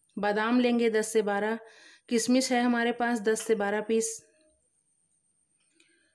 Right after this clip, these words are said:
छोटी इलायची हम लेंगे एक और लौंग लेंगे एक। छोटी इलायची का पाउडर हम लेंगे एक पिंच। कस्टर्ड पाउडर, टीस्पून हमारे पास कस्टर्ड पाउडर है,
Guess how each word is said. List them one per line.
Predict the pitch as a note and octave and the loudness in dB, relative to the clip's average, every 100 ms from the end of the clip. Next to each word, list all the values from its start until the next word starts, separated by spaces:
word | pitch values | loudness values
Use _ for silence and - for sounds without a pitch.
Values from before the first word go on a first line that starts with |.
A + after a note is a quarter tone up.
| _ _ _ _ _ _ - | _ _ _ _ _ _ -4
छोटी | A#3 A3+ C4+ | 2 2 2
इलायची | B3+ A#3 A3+ A#3+ B3+ | 2 2 2 2 2
हम | B3+ | 2
लेंगे | A#3+ B3 B3 | 2 2 2
एक | G#3 A#3 C#4 - - _ A#3+ | 4 4 2 -10 -20 _ -8
और | G3+ | -4
लौंग | G#3 G#3+ A#3+ | -2 0 2
लेंगे | A3+ A3+ A3+ | 2 4 4
एक। | A3 A3+ C4 - - - _ _ _ _ _ | 4 4 2 -2 -18 -20 _ _ _ _ _
छोटी | - A3+ B3 | -2 0 0
इलायची | B3+ A#3 A3+ B3 | -2 -4 -4 -4
का | A#3+ | -6
पाउडर | A#3 G#3+ A#3 | -6 -6 -6
हम | A#3+ A#3 | -6 -4
लेंगे | A3+ A3+ B3 | -2 -4 -6
एक | G#3 G#3 - | -6 -10 -10
पिंच। | G3 F#3 - - _ _ _ _ _ _ _ _ _ _ - | -14 -14 -16 -20 _ _ _ _ _ _ _ _ _ _ -20
कस्टर्ड | A3+ - C#4+ | -20 -20 -20
पाउडर, | _ C4 C4+ C4+ _ D4+ | _ -20 _ _ _ -4
टीस्पून | C4+ C4 C#4 C4+ | 0 2 2 4
हमारे | C4 A#3+ A3+ A#3 | 4 4 2 2
पास | A#3+ C4 - | 2 0 0
कस्टर्ड | A3 G#3+ A#3+ A3+ | 0 0 -2 0
पाउडर | G#3+ G3 F#3+ F#3+ | 0 0 0 -2
है, | F#3 | -4